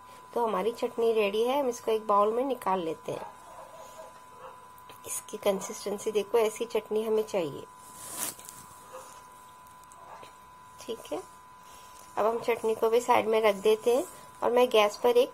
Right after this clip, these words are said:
pan रख देती हूँ जिसमें तेल, ऑयल डालकर मैं गरम होने के लिए छोड़ दूंगी। अब जो डो हमने ready किया था उसके हम छोटे छोटे पेड़े बनाएंगे और इसको हम बेल लेंगे, छोटे छोटे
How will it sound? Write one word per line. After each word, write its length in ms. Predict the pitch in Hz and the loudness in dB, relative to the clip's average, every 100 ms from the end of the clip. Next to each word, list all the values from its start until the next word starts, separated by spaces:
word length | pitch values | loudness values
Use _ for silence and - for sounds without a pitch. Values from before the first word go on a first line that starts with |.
| - | 4
pan 260 | 233 208 220 | 6 6 6
रख 120 | 220 | 4
देती 320 | 208 226 - | 2 0 0
हूँ 140 | 220 226 | -2 -2
जिसमें 320 | 220 - 247 247 - | -6 0 0 0 2
तेल, 300 | 233 202 302 - - - - - - - | 4 4 -2 -10 -20 -20 -20 -20 -20 -2
ऑयल 260 | - 208 226 | 6 6 8
डालकर 380 | 208 202 214 233 | 6 4 2 2
मैं 200 | 247 440 381 | 4 2 4
गरम 220 | 208 214 | 4 4
होने 220 | 220 220 | 2 0
के 160 | 220 226 | 0 0
लिए 240 | 226 294 466 - - - - - | 0 -2 -4 -14 -20 -20 -20 -2
छोड़ 180 | 233 | 0
दूंगी। 360 | 185 185 180 196 - - - - | 0 -6 -8 -10 -16 -20 -6 0
अब 160 | 226 | 0
जो 140 | - 254 | 6 6
डो 200 | 208 220 | 8 6
हमने 300 | 254 247 247 | 6 4 4
ready 240 | 240 196 214 | 4 2 2
किया 240 | - 226 | 4 2
था 140 | 226 240 | 4 0
उसके 340 | 226 - - | 0 -2 -2
हम 120 | 240 240 | -2 -2
छोटे 240 | 240 226 | 0 0
छोटे 240 | 226 220 240 | -2 -2 -2
पेड़े 380 | - 220 202 | 0 0 2
बनाएंगे 560 | 214 214 208 208 226 381 - - - - - - - - - - | 0 2 2 2 0 0 -4 -14 -20 -20 -20 -20 -20 -20 -20 0
और 160 | 220 220 | 2 2
इसको 320 | 220 - 240 | 0 2 4
हम 260 | 247 247 427 - - - - - - - - | 4 2 0 -4 -20 -20 -20 -20 -20 -20 -14
बेल 440 | 208 214 214 226 220 - | 2 6 6 6 -2 -8
लेंगे, 520 | 196 175 196 175 - - - - | -6 -2 0 -2 -4 -8 -14 -2
छोटे 260 | 233 208 | 0 0
छोटे 260 | 214 247 240 | 0 2 2